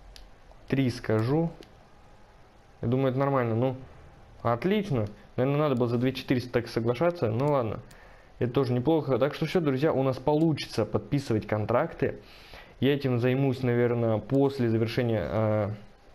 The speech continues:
летнего трансферного окна. Я со всеми подпишу на пять лет. Тогда все у нас будет нормально. Я уж думал, сейчас повылетает игра, но все хорошо. Так что, друзья, на этой прекрасной ноте,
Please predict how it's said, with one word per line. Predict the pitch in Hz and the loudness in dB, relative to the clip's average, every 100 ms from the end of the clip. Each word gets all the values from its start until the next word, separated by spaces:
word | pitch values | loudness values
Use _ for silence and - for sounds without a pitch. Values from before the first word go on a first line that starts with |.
| - - - - | -20 -20 -20 -8
летнего | 120 127 127 117 | 0 0 2 0
трансферного | 123 123 123 117 113 | 2 0 0 0 2
окна. | 110 135 160 | 0 0 0
Я | 151 120 | 0 0
со | 117 | -2
всеми | - 135 | 0 0
подпишу | 120 113 - 117 127 - - - - 117 | 0 0 -2 0 0 -2 -8 -14 -12 -2
на | 117 | 0
пять | 117 127 123 - | 2 0 0 -4
лет. | 117 123 170 175 - - | 0 2 2 -2 -12 -14
Тогда | - 113 147 | -4 -2 -2
все | - 139 | 0 0
у | 123 | 2
нас | 117 | 0
будет | 107 120 120 113 | 0 0 0 0
нормально. | 113 127 127 117 113 | 0 2 2 2 2
Я | 117 | 2
уж | 120 | 2
думал, | 117 127 120 | 2 2 0
сейчас | 120 113 | 0 -2
повылетает | 117 120 120 123 117 107 | 0 2 2 4 2 2
игра, | 110 127 160 | 2 2 0
но | 147 113 135 139 | -2 -2 0 0
все | - 131 | 0 0
хорошо. | 127 117 120 73 - - - - - | 0 0 0 -4 -6 -10 -16 -14 -2
Так | 123 120 | 0 0
что, | 127 | 0
друзья, | 135 139 135 | 2 2 2
на | 143 | 2
этой | 170 | 0
прекрасной | 151 127 127 123 127 | 0 2 2 2 2
ноте, | 123 117 117 156 | 2 2 2 -2